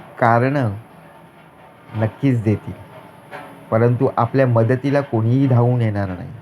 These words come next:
त्यावेळी समजायचं की आपली माणसं कोण आणि परकी माणसं कोण. परंतु ज्यावेळी जी लोक हातातली कामं टाकून जेव्हा तुमच्या संकटाच्या वेळी,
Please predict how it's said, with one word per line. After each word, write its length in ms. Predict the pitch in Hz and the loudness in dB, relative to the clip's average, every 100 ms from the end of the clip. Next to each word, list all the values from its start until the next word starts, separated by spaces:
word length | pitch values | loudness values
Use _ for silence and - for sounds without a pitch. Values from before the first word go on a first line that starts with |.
| - - - - - - - | -20 -20 -20 -20 -20 -16 0
त्यावेळी 380 | 160 208 233 226 | 4 4 4 2
समजायचं 420 | 220 202 208 202 | 0 2 0 0
की 240 | 208 202 - - | -2 -2 -2 0
आपली 300 | 135 185 190 | 0 0 0
माणसं 360 | 180 165 175 | 0 -2 -4
कोण 200 | 160 156 | -2 -2
आणि 140 | 143 139 | 0 -2
परकी 400 | - 107 104 127 | -2 -4 -2 -2
माणसं 340 | 113 107 - | -2 -4 -8
कोण. 220 | - 85 107 - - - - - - - - - | -12 -12 -14 -18 -20 -20 -20 -20 -20 -20 -16 0
परंतु 680 | 170 214 262 - 160 233 277 - - 120 | 4 4 4 4 4 4 0 -4 -12 -4
ज्यावेळी 800 | 110 175 214 240 160 131 190 240 - _ - - - 120 | 2 4 4 4 2 0 -4 -8 -14 _ -20 -20 -12 -4
जी 260 | 139 269 254 | 2 4 6
लोक 260 | 170 - 127 170 - - - | 4 4 2 2 -2 -18 -2
हातातली 560 | 147 175 262 254 262 240 - | 0 2 2 0 0 -2 2
कामं 300 | 175 196 240 247 | 4 4 2 2
टाकून 460 | 185 - 127 131 160 - - - - - - - - _ _ - | 0 0 -2 -2 -6 -14 -20 -20 -20 -20 -20 -20 -20 _ _ -4
जेव्हा 260 | 120 120 151 | 2 2 2
तुमच्या 340 | 156 143 143 | -2 -4 -6
संकटाच्या 760 | 131 120 113 156 175 160 165 | -4 -4 -4 -4 -2 -2 -2
वेळी, 360 | 139 113 107 92 | 0 0 -2 -6